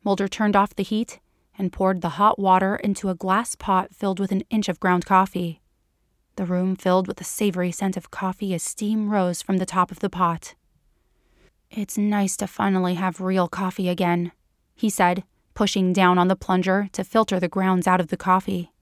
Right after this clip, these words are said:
"The synthesized stuff we got from the others never tasted quite right." Dana nodded in agreement and followed him out into the living room, where they settled on the brown and white striped couch.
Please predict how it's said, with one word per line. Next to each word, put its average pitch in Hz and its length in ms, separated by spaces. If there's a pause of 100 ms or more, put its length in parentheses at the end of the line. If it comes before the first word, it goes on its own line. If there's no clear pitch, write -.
(440)
"The 226 100
synthesized 202 640
stuff - 280
we 202 120
got 190 220
from 190 140
the 180 140
others 175 260
never 180 220
tasted 185 360
quite 175 240
right." 175 320 (1000)
Dana 190 280
nodded 175 360
in 170 120
agreement 180 540
and 185 160
followed 185 320
him 226 180
out 185 180
into 175 200
the 185 120
living 175 280
room, 170 280 (340)
where 254 120
they 262 120
settled 208 340
on 175 120
the 175 80
brown 185 260
and 175 120
white 175 180
striped - 340
couch. 180 460